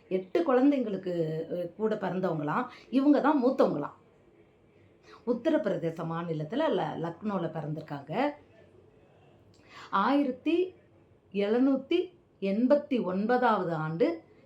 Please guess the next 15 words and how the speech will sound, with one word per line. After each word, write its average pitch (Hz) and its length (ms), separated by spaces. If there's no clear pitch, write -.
பிப்ரவரி 311 480
மாதம் 202 360
பதிமூன்றாம் 196 640
தேதி 156 380
இவங்க 165 260
பிறந்திருக்காங்க. 151 720
இவர்கள் 240 640
ஒரு 175 600
பிராமண 285 480
குடும்பத்தை 226 640
சார்ந்தவர்கள். 147 760
ஆனா, 196 580
ஆ, 180 100
லண்டன்ல 247 600
படிக்கிறாங்க. 175 760